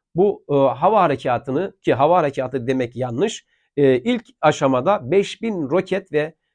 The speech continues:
e, havan topu fırlatılmış İsrail'e. Bu da yetmedi. Yirmi bir ayrı noktadan İsrail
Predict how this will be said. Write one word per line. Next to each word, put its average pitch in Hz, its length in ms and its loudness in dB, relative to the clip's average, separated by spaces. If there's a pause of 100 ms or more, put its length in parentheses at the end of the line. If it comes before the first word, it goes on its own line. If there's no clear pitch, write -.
(160)
e, 131 80 0
havan 151 560 0
topu 170 300 -6
fırlatılmış 123 760 -6
İsrail'e. 190 680 2 (360)
Bu 185 140 0
da 240 100 4
yetmedi. 208 800 -2
Yirmi 175 460 -2
bir 214 200 -4
ayrı 170 300 2
noktadan 185 480 -4
İsrail 156 560 -4